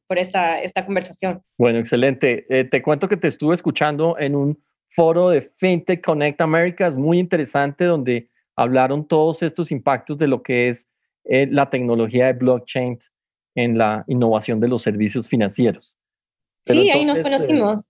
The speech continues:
Speaker 2: así es. Entonces, entremos, vamos entrando en materia. ¿Por qué no, eh, desde tu perspectiva, nos hablas de lo que es hoy la innovación financiera y qué significa
Speaker 1: Exacto.
Speaker 2: tanto para los jugadores, los players, pero como para el, el, el usuario final,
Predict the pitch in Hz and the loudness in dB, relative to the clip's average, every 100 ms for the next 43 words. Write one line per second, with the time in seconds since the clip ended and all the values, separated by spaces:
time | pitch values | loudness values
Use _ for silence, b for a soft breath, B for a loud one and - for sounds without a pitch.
0 | - 135 139 131 117 135 120 160 180 170 | -2 0 2 2 0 -4 0 0 0 -2
1 | 165 190 196 202 - - 151 175 185 160 | 2 2 2 0 -2 -2 0 0 -2 0
2 | 147 151 170 160 160 143 110 - _ _ | 0 0 0 2 2 0 -2 -6 _ _
3 | _ - 156 185 180 208 226 - - 190 | _ -2 0 2 2 2 2 -2 -6 0
4 | 202 196 - 170 160 147 151 160 - _ | 0 -2 -4 0 0 0 -4 -6 -8 _
5 | - 156 - 156 - 160 165 185 180 160 | 0 2 0 -8 -2 2 4 4 2 2
6 | 147 165 175 190 151 135 147 143 160 160 | 2 2 0 0 0 0 2 4 4 2
7 | 175 175 160 160 151 127 127 139 147 143 | 0 2 2 0 2 0 0 -2 -2 -4
8 | - 143 131 127 b b 151 - 170 196 | 0 2 2 -2 b b -2 2 0 2
9 | 190 180 180 147 180 165 - _ _ _ | 0 2 0 -2 0 -2 -4 _ _ _
10 | _ _ - 151 135 131 135 131 117 127 | _ _ 0 0 0 0 2 0 -2 0
11 | 117 120 139 185 208 214 _ _ _ - | 2 4 4 4 2 -2 _ _ _ -4
12 | 123 - 151 156 180 202 214 - _ - | -2 0 2 4 4 2 0 -6 _ 0
13 | 131 127 143 131 123 123 120 127 127 113 | 0 0 -2 0 0 0 0 -2 -2 0
14 | 123 123 - 143 147 151 151 135 135 127 | -2 -2 2 2 2 -2 -2 2 0 -2